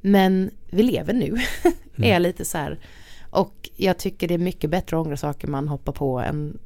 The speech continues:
Speaker 1: saker som man inte vågade
Speaker 2: Mm.
Speaker 1: testa.
Speaker 2: Mm.
Speaker 1: Och det var ju också så här, att jag sökte Idol och kom jag ifrån att jag höll på med jazz och rätt smal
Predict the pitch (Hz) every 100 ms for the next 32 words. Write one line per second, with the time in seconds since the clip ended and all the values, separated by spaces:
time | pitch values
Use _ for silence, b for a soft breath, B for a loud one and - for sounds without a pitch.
0 | - - - - - 147 143 135 - 151
1 | - - 165 - b b b - 160 151
2 | 151 151 - 151 - - - 101 - -
3 | 175 - 104 90 b b b b b b
4 | b b - - 202 175 170 175 175 -
5 | - - 165 147 160 175 151 - 147 -
6 | 165 170 151 156 - 170 156 170 151 151
7 | 143 151 151 - 147 143 147 151 - -
8 | - - - 143 139 147 143 - 147 143
9 | 147 147 - - - 156 143 - - 170
10 | 170 185 160